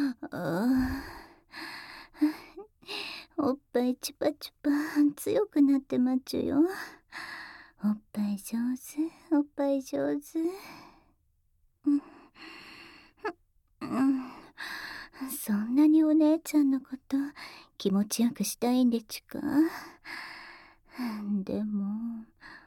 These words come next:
お姉ちゃんは坊やが気持ちよくなるところ、見たいな。えい。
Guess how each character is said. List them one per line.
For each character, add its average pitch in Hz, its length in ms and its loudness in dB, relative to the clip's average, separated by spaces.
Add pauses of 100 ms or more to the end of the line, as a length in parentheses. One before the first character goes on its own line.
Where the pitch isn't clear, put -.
(440)
お 170 140 0
姉 175 320 2
ち - 200 -6
ゃ 254 60 2
ん 240 160 0
は 208 260 0
坊 220 280 0
や 339 160 0
が 269 140 -4
気 - 180 -4
持 220 140 0
ち - 180 -6
よ 240 100 0
く 233 160 -4
な 208 140 2
る 202 120 -4
と - 240 -12
こ 220 200 -10
ろ、 254 120 -8 (840)
見 214 120 -4
た 226 220 -10
い - 0 -
な。 233 360 -6 (2250)
え 196 40 2
い。 175 40 -2